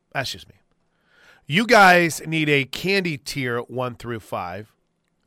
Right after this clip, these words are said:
Tier one would be candy corn and Reese's. Tier three, Musketeers and Butterfingers for me.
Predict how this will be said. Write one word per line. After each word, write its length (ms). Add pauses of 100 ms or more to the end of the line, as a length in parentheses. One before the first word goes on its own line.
Tier 260
one 280
would 140
be 140
candy 360
corn 340
and 120
Reese's. 540
Tier 260
three, 440
Musketeers 1120
and 140
Butterfingers 640
for 100
me. 280